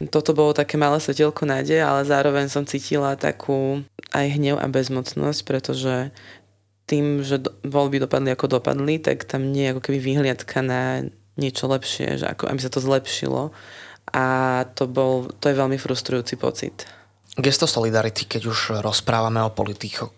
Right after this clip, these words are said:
Speaker 2: politikoch, ehm, a toto gesto solidarity, položenia sviečky prišli vyjadriť niektorí politici, no a prevažne tí, od ktorých by sme to asi čakali. Na tejto spomienkovej udalosti vystúpili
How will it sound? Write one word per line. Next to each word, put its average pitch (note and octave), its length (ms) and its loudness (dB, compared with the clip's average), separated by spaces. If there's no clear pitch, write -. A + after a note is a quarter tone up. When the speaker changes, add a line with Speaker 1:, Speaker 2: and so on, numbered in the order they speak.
Speaker 2:
politikoch, A2+ 720 0
ehm, G#2+ 380 0
a - 80 -10
toto A2 220 -6
gesto A2 260 2
solidarity, G#2+ 640 0
položenia G#2+ 560 -2
sviečky G#2+ 500 -2
prišli G#2+ 380 -4
vyjadriť G#2 480 -6
niektorí G#2+ 500 -6
politici, G#2+ 720 -6
no G2 80 -8
a F#2+ 160 -8
prevažne G#2+ 480 -4
tí, G#2 160 -4
od G2+ 100 -4
ktorých G2+ 380 -6
by G#2+ 80 -2
sme G#2 180 -2
to - 140 -8
asi G#2 240 -6
čakali. A2 500 -2
Na A2 400 2
tejto A2 240 -2
spomienkovej A2 640 -2
udalosti G#2 480 -4
vystúpili G2+ 720 -2